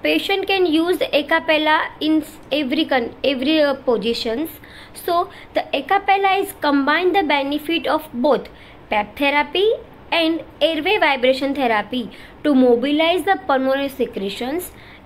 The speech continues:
and can be used in any position, allowing patient to move freely and like sitting,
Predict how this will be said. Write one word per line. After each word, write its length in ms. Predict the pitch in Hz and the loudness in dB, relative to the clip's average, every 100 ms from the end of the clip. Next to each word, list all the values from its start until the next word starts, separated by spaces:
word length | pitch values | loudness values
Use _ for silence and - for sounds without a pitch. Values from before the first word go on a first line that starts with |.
| - | -4
and 300 | 320 262 185 - - - - - | 0 0 -2 -16 -20 -20 -20 -6
can 260 | 302 311 | -2 0
be 200 | 330 403 370 | 4 4 4
used 320 | 370 359 - - - | 2 0 -6 -18 -4
in 220 | 339 349 - | -2 -2 -4
any 300 | 294 302 427 453 | 2 4 4 4
position, 760 | 349 269 294 - 285 294 294 - | 2 2 -2 0 0 -2 -4 -2
allowing 480 | 277 294 294 320 | 0 2 2 2
patient 540 | 311 269 254 269 277 262 | 2 0 0 -2 -4 -2
to 100 | 320 | 0
move 300 | 311 349 349 | 2 2 -2
freely 560 | 311 262 214 196 254 - - - - - - | -2 -2 -2 -4 -6 -10 -16 -16 -18 -18 -2
and 280 | 320 392 359 | 0 4 4
like 280 | 302 302 | 4 0
sitting, 680 | - - 254 254 240 262 262 | -10 -4 -4 -4 -4 -4 -6